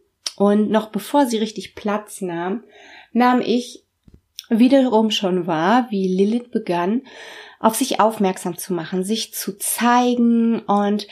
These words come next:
ähm, ja, hinter Frauchen sehr aktiv wurde.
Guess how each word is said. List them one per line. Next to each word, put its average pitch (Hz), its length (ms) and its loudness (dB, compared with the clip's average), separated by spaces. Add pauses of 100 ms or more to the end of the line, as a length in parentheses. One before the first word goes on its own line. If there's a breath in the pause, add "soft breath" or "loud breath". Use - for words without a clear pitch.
(460 loud breath)
ähm, 208 300 4
ja, 262 220 4
hinter 233 360 2
Frauchen 190 560 0
sehr 185 260 -2
aktiv - 640 -4
wurde. 156 400 -6